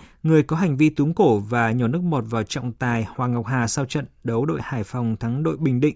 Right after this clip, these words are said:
ở vòng tám của giải vô địch quốc gia năm hai nghìn không trăm hai mươi hai V-League, bị cấm đến xem các trận đấu do Liên đoàn bóng đá Việt Nam hoặc là Công ty Cổ phần bóng đá chuyên nghiệp Việt Nam tổ chức trong vòng ba năm. Sân Lạch Tray của câu lạc bộ Hải Phòng bị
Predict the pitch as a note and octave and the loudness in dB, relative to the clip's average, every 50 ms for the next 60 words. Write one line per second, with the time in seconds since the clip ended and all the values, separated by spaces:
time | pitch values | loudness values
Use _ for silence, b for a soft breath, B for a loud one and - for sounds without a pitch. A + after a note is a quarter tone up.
0 | _ _ - - B2+ A2+ G#2 A2 A2+ A2 A2+ - - B2+ A2 A#2+ D#3 F3 F3 - | _ _ -8 -6 -4 -4 -4 -4 -4 -4 -4 -4 -4 -4 -2 -2 -4 -4 -2 -2
1 | E3+ C#3+ B2 G#2+ F#2+ G2 G#2+ G#2+ B2+ B2 G#2 F#2 F2+ F2+ B B B B B B | 0 0 0 0 -2 -4 -6 -6 -4 -4 -4 -6 -8 -10 B B B B B B
2 | B C#3+ E3 D#3 C3+ - - E3+ F3+ D#3 C#3+ D3+ C#3+ C#3 C3 B2+ C3+ C#3+ C3 B2+ | B 0 2 2 2 0 0 -2 -2 -2 0 0 0 0 0 0 -2 -2 -2 -2
3 | C3+ C3 B2+ A2+ G#2 - - C3 B2+ - C3+ B2+ B2+ B2+ C3 C3 C3 C3 B2+ A#2+ | -2 0 0 0 -2 -2 -4 -6 -4 -4 -4 -4 -2 -2 -2 0 0 0 0 -2
4 | G#2 _ - C3 C3 C#3 D#3+ G3 F#3+ B B B B B B B B D#3 C#3+ C#3 | -4 _ -4 0 2 2 2 2 0 B B B B B B B B -4 -4 0
5 | - D#3+ D3+ D#3+ E3 D#3+ E3 E3 - F#3 E3+ D#3 F3 F#3+ - G3 E3 C#3 B2+ A#2 | 2 2 2 4 4 2 2 2 2 0 0 0 0 -2 -2 -2 -4 -2 -2 0
6 | A#2+ A#2+ C#3 D#3+ D#3+ D3+ D#3 D#3 D3+ D3 C#3+ C#3+ D3+ D3 C#3 B2 B2 A#2+ A#2 B2+ | 0 2 2 2 0 0 0 2 2 2 2 2 2 2 0 -2 -2 -2 -2 -2
7 | C#3+ D3+ B2+ B2+ C3 C3 C3+ C3+ C3 A#2+ A2 C3+ A#2+ A#2+ A2 G#2+ - - C#3+ C3 | -2 -2 -2 -2 -2 -2 0 -2 -2 -2 -4 -4 -4 -4 -4 -4 -4 -4 -6 -4
8 | - C#3+ B2+ - A#2 - A#2 A2 G#2 A2+ A#2+ A#2 A#2+ - - D3+ D3 C3+ B2 A2+ | -4 -6 -4 -4 -4 -4 -4 -4 -4 -4 -4 -4 -4 -4 -4 -2 -2 0 -2 -2
9 | G#2 A#2 A2+ G2+ - B2+ B2+ B2+ B2 - C#3 A2+ G2+ - - A3+ - - - D3+ | 0 -2 -2 -2 -2 -2 -2 -2 -2 0 0 0 0 0 -2 -4 -2 -4 -6 -4
10 | C3+ B2 A#2+ G#2+ G#2 A#2+ A#2+ B2+ C3+ C#3 C3+ A#2+ b b b b b b b b | -4 -2 -2 0 0 0 2 2 2 2 0 -2 b b b b b b b b
11 | b b b - - G#3 F#3+ F#3 F3+ D#3 - - G3 F3+ F3 E3+ - - F3 D#3 | b b b 0 2 2 4 4 4 2 2 0 0 2 2 0 -2 0 2 2
12 | B2+ A#2 - - E3+ D#3 D3 C#3 D3 A#2+ A2+ - C#3 A#2+ G#2+ - D3 C3+ B2 A#2 | 2 2 2 0 0 0 0 0 -2 -2 -2 -2 -2 -2 -2 -2 -2 0 0 0
13 | A#2 C3 B2+ A#2 | 0 0 -2 -4